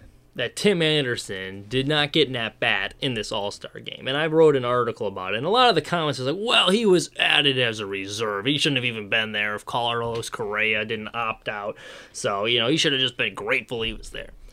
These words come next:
Or big, the Frank Thomas is, you know, the big Nugenics, which was actually kind of <laughs> funny.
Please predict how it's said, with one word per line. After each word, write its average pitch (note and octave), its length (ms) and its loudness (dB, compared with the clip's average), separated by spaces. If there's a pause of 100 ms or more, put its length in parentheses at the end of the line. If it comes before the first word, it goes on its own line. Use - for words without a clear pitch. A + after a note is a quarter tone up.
(500)
Or D#3 200 6
big, F3 280 8
the D#3+ 220 8 (120)
Frank F#3+ 300 4
Thomas D3 540 4
is, B2+ 180 -4
you B2+ 100 0
know, G#2 240 -6
the C3 100 -4
big D3+ 300 8
Nugenics, D3 680 2
which - 200 -12
was A2 120 -10
actually G2 260 -4
kind - 180 -12
of - 40 -10
<laughs> - 40 0
funny. - 600 -2